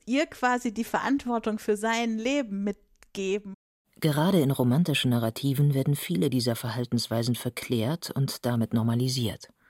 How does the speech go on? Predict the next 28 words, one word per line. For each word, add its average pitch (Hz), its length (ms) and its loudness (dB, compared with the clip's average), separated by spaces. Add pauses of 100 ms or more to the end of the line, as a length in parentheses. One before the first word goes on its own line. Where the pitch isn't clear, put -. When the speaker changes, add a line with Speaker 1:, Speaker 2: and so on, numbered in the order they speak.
(1000)
Speaker 2:
In 151 140 2
ihrer 139 180 2
Studie 139 560 2
I 120 120 0
Did 147 200 2
It 117 320 0
Because 127 360 -2
I 101 40 0
Never 120 240 2
Stopped - 300 -2
Loving 117 320 2
You 110 260 0 (540)
hat 151 140 -2
die 151 60 4
Kommunikationswissenschaftlerin 135 1600 2
Julia 131 340 0
Lippmann 131 520 2 (420)
die - 140 2
Effekte 165 540 0
von 151 180 0
medialen 139 480 2
Darstellungen 143 720 0
auf - 160 -4
die 127 200 -2
Wahrnehmung 131 440 0
von 135 200 -2
Stalking 135 480 -2
untersucht. - 640 -6